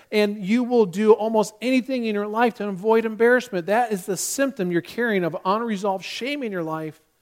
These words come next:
Shame makes us more self-conscious. Shame makes me more nervous. Shame makes me more fearful of being humiliated.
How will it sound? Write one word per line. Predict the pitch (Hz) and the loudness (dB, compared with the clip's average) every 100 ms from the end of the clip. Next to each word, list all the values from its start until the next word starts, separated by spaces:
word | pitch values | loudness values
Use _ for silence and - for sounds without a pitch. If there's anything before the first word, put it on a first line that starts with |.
| _ _ _ _ _ | _ _ _ _ _
Shame | - - 240 277 240 | -10 -2 0 0 0
makes | 202 262 - 226 | 0 -2 -2 -6
us | 196 - | -6 -6
more | 190 220 | -6 -6
self-conscious. | - - 214 202 - 208 226 214 - 185 - - - _ _ _ _ _ | -8 -4 -4 -4 -14 -8 -8 -8 -12 -12 -12 -16 -20 _ _ _ _ _
Shame | - - 254 254 226 | -12 2 4 4 6
makes | 240 233 - | 6 4 -4
me | 214 | -2
more | 208 202 214 | 0 0 0
nervous. | 202 202 226 226 202 170 - - _ | 0 2 6 6 6 2 -2 -20 _
Shame | - - 254 247 | -6 2 4 6
makes | 226 226 - | 4 2 0
me | 214 | 0
more | 208 202 | 4 2
fearful | - - 254 233 - 202 | 0 2 4 4 4 4
of | 185 | 4
being | 214 190 | 2 0
humiliated. | 185 202 233 247 196 185 180 | -2 2 6 6 8 6 6